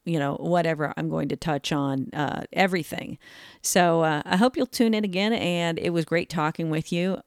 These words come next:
Uh, hope that, uh, I helped you a little bit, and, uh, just remember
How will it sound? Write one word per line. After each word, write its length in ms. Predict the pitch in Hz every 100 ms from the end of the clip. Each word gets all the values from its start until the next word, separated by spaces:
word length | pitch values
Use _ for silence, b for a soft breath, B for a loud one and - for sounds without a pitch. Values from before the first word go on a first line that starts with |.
| -
Uh, 400 | 156 151 147 147
hope 400 | - - 185 -
that, 340 | 170 151 -
uh, 360 | 165 147 139 - B B B B -
I 120 | 180
helped 340 | 165 180 -
you 100 | 170
a 0 |
little 180 | 160 175
bit, 380 | 175 190 - -
and, 400 | 165 151 156 160
uh, 360 | 156 127 160 -
just 280 | - 208 -
remember 640 | 190 175 175 165 160 156